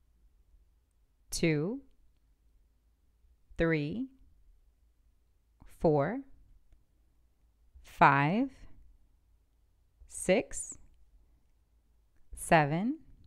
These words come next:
eight, nine. There were nine ducks hiding. One and nine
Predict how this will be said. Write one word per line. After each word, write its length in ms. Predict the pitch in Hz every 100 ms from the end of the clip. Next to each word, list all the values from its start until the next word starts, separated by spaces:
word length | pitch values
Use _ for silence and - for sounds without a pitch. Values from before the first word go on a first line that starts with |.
| - - - - - _ _ _ _ _ _ _ - 170
eight, 500 | 160 214 - - - - - _ - _ _ _ _ _ _ _ _ _ - _ - -
nine. 640 | 190 202 269 214 131 147 156 - _ _ _ _ _ _ _ _ _ _ _ _ _ _ _ _ _ _ _ _ -
There 160 | 185 214
were 120 | 262
nine 440 | 165 156 160 208
ducks 360 | 170 131 - -
hiding. 460 | 135 135 131 143 135 - - - - - _ _ _ _ _ _ _
One 680 | 156 170 220 170 160 196 202 - -
and 200 | 151 151 147
nine 580 | 185 233 160 175 214